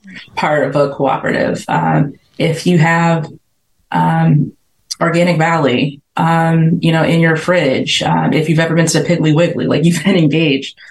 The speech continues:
with a cooperative, you just may not be aware of it. If you read the Associated Press, you know, <laughs> or follow them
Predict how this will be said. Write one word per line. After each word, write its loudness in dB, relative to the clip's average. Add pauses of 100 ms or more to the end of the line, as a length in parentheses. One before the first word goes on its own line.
(180)
with 0
a 2
cooperative, -2
you -6
just -2
may 4
not -2
be -2
aware 0
of -6
it. -2
If 0
you 2
read 0
the 2
Associated 0
Press, -4 (480)
you 2
know, 0
<laughs> -2
or 0
follow 0
them 0